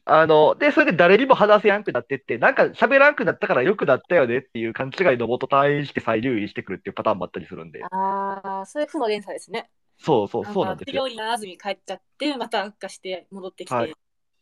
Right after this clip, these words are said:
Speaker 1: はい。
Speaker 2: うん、うん、うん。
Speaker 1: これもやっぱり、これもまあ、人生に影響を与えてしまっている精神科看護師の関わりだったりするんですけど。
Speaker 2: うーん。
Speaker 1: はい。
Speaker 2: なるほどな。いや、精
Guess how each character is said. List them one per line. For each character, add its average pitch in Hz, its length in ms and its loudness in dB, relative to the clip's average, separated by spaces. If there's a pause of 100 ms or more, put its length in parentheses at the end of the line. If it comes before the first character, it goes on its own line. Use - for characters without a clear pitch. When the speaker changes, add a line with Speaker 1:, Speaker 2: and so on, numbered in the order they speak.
(260)
Speaker 1:
は 127 140 -2
い。 117 40 -4
Speaker 2:
う - 20 -6
ん、 - 320 -18
う - 20 -16
ん、 - 40 -16
う - 180 -20
ん。 - 20 -20
Speaker 1:
こ 381 80 2
れ 403 100 4
も 269 80 6
や 147 60 8
っ - 80 -16
ぱ 170 100 2
り、 120 240 -4 (440)
こ 277 100 -8
れ 294 80 -2
も 185 140 -2
ま 123 240 4
あ、 92 60 -4
人 143 280 -6
生 110 460 0 (340)
に 135 120 -6
影 147 200 2
響 139 160 4
を 139 40 8
与 143 140 4
え 139 60 4
て 131 80 0
し - 120 -12
ま 123 80 -4
っ - 60 -14
て 127 140 -2
い 123 40 4
る 120 220 -2
精 131 140 -2
神 127 200 -12
科 120 120 -8
看 120 160 -6
護 117 80 -4
師 - 120 -8
の 127 60 -2
関 117 200 -2
わ 101 80 2
り 98 100 -6
だ 87 60 -6
っ - 60 -14
た 80 80 -14
り 85 100 -16
す 98 80 -18
る - 80 -20
ん - 40 -20
で 92 100 -20
す - 60 -20
け - 100 -20
ど。 - 220 -18
Speaker 2:
う - 40 -20
ー 208 1040 -14
ん。 - 40 -20 (220)
Speaker 1:
は 107 180 -4
い。 - 80 -12 (760)
Speaker 2:
な 185 200 -20
る 185 120 -20
ほ - 220 -20
ど 196 180 -16
な。 202 520 -10
い - 160 -20
や、 - 80 -20
精 - 220 -18